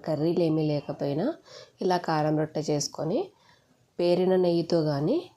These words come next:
లేదంటే మీగడతో, మామూలుగా వెన్నతో తిన్నా కూడా ఇంకా బాగుంటుంది. మనకు వెన్న ఎప్పుడూ ఉండదు కాబట్టి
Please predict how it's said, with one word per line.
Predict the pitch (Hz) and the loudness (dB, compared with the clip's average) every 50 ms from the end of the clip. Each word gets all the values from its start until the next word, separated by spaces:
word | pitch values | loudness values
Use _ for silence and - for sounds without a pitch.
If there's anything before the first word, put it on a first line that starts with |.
| - 214 | -4 -2
లేదంటే | 196 190 190 185 180 175 175 202 202 190 170 | 0 2 2 2 2 0 0 0 0 2 2
మీగడతో, | 160 160 160 165 160 160 - 165 160 160 160 - - - - - - - - - - - - - - _ _ _ - | 0 0 0 0 -2 -2 -2 0 0 0 0 -2 -6 -10 -20 -20 -20 -20 -20 -20 -20 -20 -20 -20 -20 _ _ _ -6
మామూలుగా | 147 147 151 156 160 185 190 175 170 | -2 0 0 2 2 2 2 2 2
వెన్నతో | 156 156 156 156 185 175 175 | 2 2 0 2 2 2 2
తిన్నా | 180 175 180 175 175 | 2 2 2 2 0
కూడా | 190 220 220 208 | 0 0 0 -2
ఇంకా | 202 - 185 180 175 | 0 0 0 2 2
బాగుంటుంది. | 165 160 160 165 156 160 156 156 165 196 220 214 | 2 2 0 0 0 0 0 0 0 0 0 0
మనకు | 196 185 - 175 165 | 0 -2 -2 -2 0
వెన్న | 160 156 165 170 165 156 | 0 0 0 0 0 -2
ఎప్పుడూ | 156 - 165 156 165 160 160 | -2 -2 -2 -2 0 0 0
ఉండదు | 156 151 156 151 160 160 160 | 0 0 0 -2 -2 -2 -2
కాబట్టి | 151 147 151 143 139 - - 339 | -2 0 -2 -2 -4 -4 -4 -6